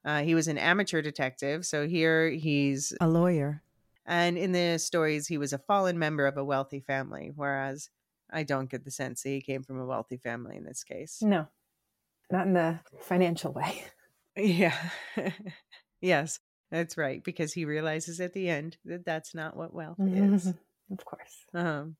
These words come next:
Speaker 1: I think the most Dupin-like thing that he did, though, was when he threw out in the courtroom, uh, a fake informant to shake things up.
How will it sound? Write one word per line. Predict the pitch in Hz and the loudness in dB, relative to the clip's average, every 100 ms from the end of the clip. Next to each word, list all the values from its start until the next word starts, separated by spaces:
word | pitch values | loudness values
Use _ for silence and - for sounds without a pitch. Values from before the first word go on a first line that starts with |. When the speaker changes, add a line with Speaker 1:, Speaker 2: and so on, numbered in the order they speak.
| _ _ - 67 | _ _ -20 -6
Speaker 1:
I | 175 | -2
think | 208 233 240 | 0 -2 -2
the | 269 | 0
most | 254 226 - | 2 2 0
Dupin-like | 196 190 185 175 165 _ 175 170 156 - | -4 -2 -2 -2 -6 _ -6 -4 -4 -2
thing | 160 156 | -2 -2
that | 147 | -2
he | 143 | -4
did, | 139 147 | -2 0
though, | 147 139 | 2 2
was | 135 139 139 139 - _ - | 2 0 0 -2 -12 _ -2
when | 151 151 | 0 0
he | 151 160 151 151 | -2 -2 -2 -2
threw | 143 151 156 | -2 0 4
out | 151 143 | 4 2
in | |
the | 151 | -6
courtroom, | - 151 - 156 160 170 | -2 -2 0 0 0 -2
uh, | 143 143 139 139 - | -2 0 2 0 -2
a | 143 | -8
fake | - 160 156 - | -4 -4 -4 -6
informant | 160 156 143 139 160 190 - | -8 -6 -4 -2 -4 -6 -10
to | 160 | -10
shake | - 160 - | -4 -4 -4
things | 156 160 151 | -8 -6 -2
up. | 151 | -4